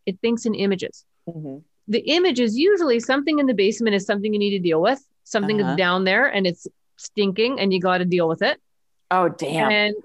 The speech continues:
Speaker 1: the
Speaker 2: Mm-hmm.
Speaker 1: image, there you go. And then the image is these lovely animals, like, ran out the door. They're the, I don't know what, what happened to the man.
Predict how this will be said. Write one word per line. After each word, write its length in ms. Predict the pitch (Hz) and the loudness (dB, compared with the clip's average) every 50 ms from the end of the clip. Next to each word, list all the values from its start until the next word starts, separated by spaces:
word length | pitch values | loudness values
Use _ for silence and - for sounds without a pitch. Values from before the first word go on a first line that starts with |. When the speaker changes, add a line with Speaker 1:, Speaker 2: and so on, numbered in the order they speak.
| - | -4
Speaker 1:
the 200 | 214 208 233 - - | -2 -2 -2 0 0
Speaker 2:
Mm-hmm. 140 | - 311 359 320 | 0 0 2 2
Speaker 1:
image, 160 | 285 302 339 - - - | 2 0 0 -2 -4 -2
there 160 | 180 190 214 | 0 0 2
you 60 | 247 | 2
go. 260 | 226 226 190 190 226 | 0 0 0 0 0
And 200 | - - 226 226 | 0 0 0 2
then 140 | 226 226 220 214 | 2 2 2 2
the 120 | 220 - | 2 2
image 300 | - 494 466 403 359 320 | 2 2 2 2 2 2
is 140 | 311 277 - | 0 -2 0
these 260 | - 254 240 233 214 | 0 0 0 0 0
lovely 380 | 208 214 214 214 220 233 233 220 | 0 0 2 0 0 0 0 0
animals, 360 | 214 277 415 440 381 294 240 202 | 0 0 0 0 0 0 0 0
like, 120 | 214 196 190 | -2 -2 -2
ran 260 | 170 170 175 185 208 | 0 0 2 2 2
out 160 | 226 254 - | 0 0 -2
the 60 | - | -2
door. 300 | 220 294 392 156 147 160 170 | -2 0 0 2 0 0 2
They're 180 | 196 220 240 | 2 2 2
the, 160 | 247 240 226 - | 2 0 0 -2
I 80 | 196 220 | 0 0
don't 120 | 254 262 | 0 2
know 40 | 240 | 2
what, 160 | 220 226 - | 0 0 0
what 120 | 214 226 | 0 0
happened 240 | 233 247 247 - 240 | 0 -2 -2 -4 -2
to 40 | 233 | -2
the 60 | 214 220 | 0 0
man. 380 | 226 226 220 165 139 139 151 | 0 0 0 -2 -4 -6 -10